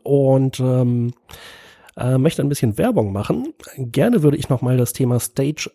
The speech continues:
nine, der virtuelle Nachbau der eins sieben null eins D, ansprechen und alle Interessierten dazu einladen. Das Projekt nimmt Fahrt auf und wird zu einem tollen Erlebnis. Vor allem die V-R-Version,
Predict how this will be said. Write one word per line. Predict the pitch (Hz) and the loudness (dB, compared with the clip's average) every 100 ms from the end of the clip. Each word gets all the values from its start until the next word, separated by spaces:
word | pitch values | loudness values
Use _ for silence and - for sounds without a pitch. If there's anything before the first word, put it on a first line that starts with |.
| - | -4
nine, | 123 131 151 113 98 - | 0 4 4 2 0 -4
der | 107 104 | -2 0
virtuelle | 190 220 160 131 | 0 0 2 2
Nachbau | 101 107 - 139 147 | 2 -2 -4 0 0
der | 117 113 110 | 2 0 0
eins | - 135 196 - | 0 0 0 -6
sieben | - 120 123 147 | -8 -6 -2 2
null | 135 131 | 2 2
eins | 107 117 - - - | 2 0 -2 -10 -16
D, | 113 147 214 135 - | -6 -4 -2 -4 -6
ansprechen | - 113 113 - 104 156 240 - - - - - | -2 0 0 -2 -4 -4 -6 -10 -20 -20 -20 -6
und | - 143 139 - | 2 4 4 2
alle | 214 | 2
Interessierten | 180 151 156 - 113 110 | 2 0 -2 -2 -2 -2
dazu | 117 - | -4 -2
einladen. | 165 233 147 107 - 95 _ - - - - _ _ - | -2 2 2 2 -2 -10 _ -20 -20 -20 -20 _ _ -2
Das | 127 - | -2 0
Projekt | - 135 196 - | 0 0 0 0
nimmt | 131 120 | 0 0
Fahrt | - - - | -2 -4 -2
auf | 208 - | -4 -4
und | 139 143 | -4 -4
wird | - | -2
zu | |
einem | 127 120 - | -2 -2 -2
tollen | - 220 220 | -2 -2 0
Erlebnis. | 190 180 - 107 - - - | 0 0 2 0 0 -6 -16
Vor | - 143 | -6 -2
allem | 127 135 | 0 0
die | 117 107 | -2 -4
V-R-Version, | - - 123 123 143 233 160 113 113 104 101 127 226 | -4 -2 -2 0 0 0 -2 0 0 0 0 0 0